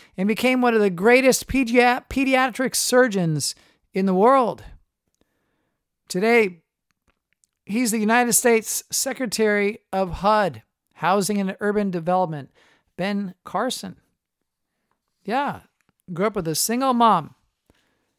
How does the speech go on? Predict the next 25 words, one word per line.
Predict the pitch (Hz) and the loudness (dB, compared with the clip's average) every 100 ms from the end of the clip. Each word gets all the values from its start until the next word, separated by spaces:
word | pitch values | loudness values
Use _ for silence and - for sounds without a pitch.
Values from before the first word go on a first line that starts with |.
| _ _ | _ _
but | 156 | -10
she | - 214 | -6 -4
taught | 208 262 285 | 0 4 4
him | 240 233 - | 2 -4 -8
to | - 220 | -8 -4
read. | 269 311 247 - 131 | 0 0 0 -4 -10
<laughs> | |
In | 208 - 202 | -8 -4 -2
a | |
sense, | - 294 247 - - - - | 2 2 2 0 -8 -14 -20
she | - - | -8 -2
had | 240 | 0
him | 233 | 0
doing | 240 247 | 2 2
these | 240 226 | 2 0
book | 175 240 | 4 4
reports, | 240 202 214 180 - - - _ _ _ _ _ _ _ _ _ _ _ - | 2 0 2 2 -4 -14 -14 _ _ _ _ _ _ _ _ _ _ _ -10
and | 170 | -8
she | 160 220 | -6 -6
couldn't | - 208 190 170 | -4 -4 -4 -4
read | 180 175 | -2 -4
herself. | 156 - - 180 151 - | -6 -6 -4 -4 -6 -12
Amazing. | 151 151 170 160 147 135 _ _ _ _ _ _ _ _ | -10 -6 -6 -6 -8 -14 _ _ _ _ _ _ _ _
Abraham | 208 277 277 294 285 | 2 4 6 4 6
Lincoln, | 294 320 277 240 165 | 4 4 4 0 0